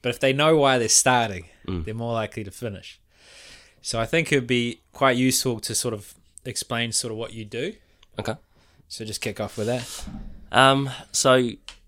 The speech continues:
Speaker 2: so I'm, yeah, Matt Vincent, uh, C E O of D V A, which is, uh, an accountancy firm in, uh, in Albany on the North Shore. But in terms of what we, we do,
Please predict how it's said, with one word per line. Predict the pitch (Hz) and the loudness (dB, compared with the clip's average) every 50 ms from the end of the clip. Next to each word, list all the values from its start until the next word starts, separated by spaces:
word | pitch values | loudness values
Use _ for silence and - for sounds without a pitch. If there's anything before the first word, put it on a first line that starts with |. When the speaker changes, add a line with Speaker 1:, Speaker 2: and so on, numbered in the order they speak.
| _ _ _ _ _ | _ _ _ _ _
Speaker 2:
so | - - 123 113 | -6 -2 0 2
I'm, | 104 98 90 - - | 2 2 0 -4 -4
yeah, | 110 101 90 | -4 -2 0
Matt | 98 95 82 - | 0 -2 -2 -2
Vincent, | 104 98 95 - - 107 95 90 - _ _ _ - - - | -4 -4 -4 -4 -6 -6 -6 -6 -8 _ _ _ -6 -4 -2
uh, | 104 90 87 87 87 87 87 87 85 85 90 - - - - - - | 0 0 0 0 0 0 0 -2 -2 -4 -8 -10 -16 -20 -20 -12 -6
C | - - - 107 95 92 90 | -4 -2 -2 0 0 0 2
E | 90 | 2
O | 90 90 87 | 2 2 2
of | 87 85 82 - - - _ _ - - - - - _ _ _ - | 0 -2 -4 -8 -14 -20 _ _ -20 -20 -20 -20 -20 _ _ _ 2
D | 113 104 | 2 2
V | 92 98 104 | 4 4 4
A, | 110 135 156 | 4 4 4
which | 160 131 - - | 0 -2 -4 -4
is, | 95 - - | -2 -2 -2
uh, | 95 87 - - - | -2 -2 -4 -4 -6
an | 92 90 | -6 -6
accountancy | - - - 101 95 - - - 95 82 | -6 -6 -4 -4 -4 -4 -6 -6 -8 -8
firm | - - 98 95 90 90 90 | -8 -6 -6 -4 -4 -2 -4
in, | 87 87 87 87 87 87 85 87 | -4 -4 -4 -4 -6 -6 -6 -8
uh, | 85 85 85 85 82 82 - - _ _ _ - | -8 -8 -8 -8 -8 -10 -10 -12 _ _ _ -6
in | 87 85 | -4 -2
Albany | 90 98 104 - - - 190 - _ - | -2 -2 -2 -4 -4 -8 -10 -10 _ -14
on | - | -10
the | 101 95 | -8 -6
North | 95 95 - | -6 -6 -4
Shore. | - - 131 185 196 - _ _ _ - - - - - - - - - _ _ - | -4 -4 -4 -4 -6 -8 _ _ _ -20 -18 -18 -18 -16 -18 -20 -20 -20 _ _ 2
But | 113 - - | 2 2 2
in | 107 117 | -2 -4
terms | - - 147 135 127 | -2 -2 -2 -4 -4
of | 107 120 | -4 -2
what | 107 - - | -2 -2 0
we, | - 101 92 90 - - _ _ _ _ _ _ | 0 -2 -2 -2 -6 -12 _ _ _ _ _ _
we | - 98 101 98 90 | -6 -4 -2 -2 0
do, | 87 - 113 107 90 80 87 98 104 | 2 2 4 4 2 2 -2 -6 -8